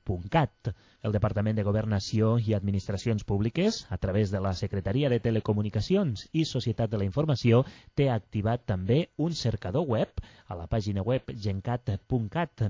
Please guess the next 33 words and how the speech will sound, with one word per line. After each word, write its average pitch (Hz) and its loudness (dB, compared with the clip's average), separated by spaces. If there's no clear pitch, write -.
barra 120 -2
societat 107 -4
de 110 0
la 104 0
informació 98 -2
barra 104 -2
T 196 -2
D 165 2
T, 113 4
que - 0
permet, 113 0
a 95 -8
través 98 0
de 107 0
simulacions 120 0
per 101 -2
ordinador, 117 2
consultar 110 -2
la 135 2
cobertura 107 0
actual 113 0
de 95 -2
T 196 0
D 127 4
T 117 0
dels 90 -4
municipis 127 0
i 202 0
visualitzar-la 113 0
mitjançant 107 0
l'hipermapa 92 -2
de 123 2
Catalunya. 87 -2